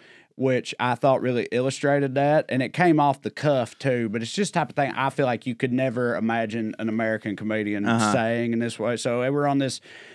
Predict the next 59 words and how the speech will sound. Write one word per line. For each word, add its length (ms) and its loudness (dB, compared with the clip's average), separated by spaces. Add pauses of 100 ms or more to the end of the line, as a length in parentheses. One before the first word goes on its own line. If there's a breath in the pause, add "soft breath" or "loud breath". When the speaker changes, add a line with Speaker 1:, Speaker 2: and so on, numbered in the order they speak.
(320 loud breath)
Speaker 1:
British 320 4
panel 280 4
show 240 4
called 260 4
Would 160 6
I 120 6
Lie 320 4
to 140 -4
You?, 300 2
where 140 0
it's 140 -4
like 260 0
you 120 0
make 240 2
a 60 2
statement 300 2
Speaker 2:
Bob 160 6
Speaker 1:
and 80 4
Speaker 2:
Mortimer? 380 8
Speaker 1:
they 60 4
try, 340 2 (280)
he's 240 2
on 140 4
there, 160 0
too, 260 0
but 120 -2
Speaker 2:
Yeah. 120 2
Speaker 1:
it 60 -2
was, 180 -6 (420)
but 360 0 (180)
they 100 2
have 120 4
a 20 0
bunch 140 4
of 120 4
different 140 0
comedians. 320 4
You 60 0
make 160 2
a 20 -6
statement, 400 4
Speaker 2:
My 60 -2
Speaker 1:
the 60 8
Speaker 2:
bad. 60 8
Speaker 1:
other 120 4
team 260 4
tries 220 2
to 80 -2
determine 440 4
if 140 -2
you're 160 2
lying 480 2
or 80 4
not 260 4
by 140 2
asking 240 -2
you 140 0
questions. 580 0
Speaker 2:
Yeah. 220 -2